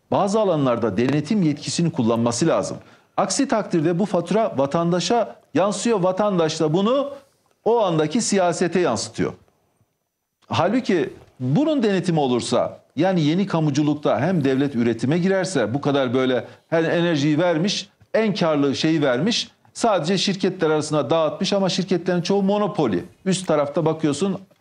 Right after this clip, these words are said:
aynı şirketler birbirine bağlı, tamamen, e, bir şey devam ediyor. Onların kar marjı çok yüksek. Ama s-, dediğim gibi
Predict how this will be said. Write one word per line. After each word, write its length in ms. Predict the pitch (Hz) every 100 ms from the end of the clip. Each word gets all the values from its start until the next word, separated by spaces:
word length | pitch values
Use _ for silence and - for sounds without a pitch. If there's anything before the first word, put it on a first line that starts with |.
| - -
aynı 260 | 190 202
şirketler 640 | 180 170 156 135 - 143 156 156 -
birbirine 460 | 170 175 175 175 147
bağlı, 440 | 135 117 104 151 - - _ 180
tamamen, 500 | 180 170 147 196 196 - _
e, 320 | 131 127 123 147
bir 260 | 240 208 -
şey 280 | - 220 190
devam 340 | 175 147 117
ediyor. 220 | 95 90 82
Onların 400 | 175 233 226 185
kar 220 | 185 190
marjı 360 | 160 143 165 175
çok 260 | 170 170
yüksek. 380 | 104 - 90 - _ _
Ama 180 | 180 226
s-, 200 | - - -
dediğim 380 | 135 196 233 180
gibi 260 | 139 170